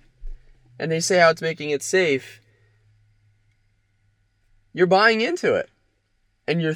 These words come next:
throwing your money right into their wallet, and they're walking away winning off of you losing. That's sad. That's very sad. So how do,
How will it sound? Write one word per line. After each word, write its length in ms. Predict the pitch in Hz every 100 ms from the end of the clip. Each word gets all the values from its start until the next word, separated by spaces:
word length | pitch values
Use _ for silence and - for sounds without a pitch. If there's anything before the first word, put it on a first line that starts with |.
| - -
throwing 640 | 175 180 165 190 202 208
your 140 | 175
money 500 | 165 156 170 202 135
right 400 | 113 117 127 147
into 320 | - 156 147 165
their 180 | 165
wallet, 480 | 151 143 160 160 123 -
and 180 | 120 120
they're 160 | 139
walking 540 | 147 143 151 160 151 151
away 720 | 143 151 165 143 117 107 - _ _ _ _ _ -
winning 580 | 110 117 175 135 - - _ _ _ _ _ _ _ _ _ _ _ _ _ _ _ _ _
off 240 | 127 131 147
of 160 | 120
you 240 | 123 139 180
losing. 560 | 160 160 311 113 85
That's 200 | 113 170
sad. 520 | - 139 185 110 82 - _ _ _ _ _ _ _ _ _ _ _ _ _ _ _ -
That's 240 | 131 156
very 240 | 160 185
sad. 400 | 175 - - - _ _ _ - - _ _ _ _ -
So 160 | 185 202
how 220 | 226 277
do, 280 | 269 202